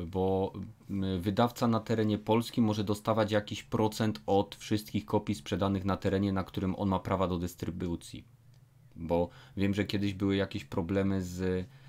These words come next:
e, kurczę, nie pamiętam, co to był za serial,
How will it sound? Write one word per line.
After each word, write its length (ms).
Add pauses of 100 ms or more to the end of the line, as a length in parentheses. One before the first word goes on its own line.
(380)
e, 40 (540)
kurczę, 260
nie 80
pamiętam, 520
co 200
to 120
był 200
za 120
serial, 640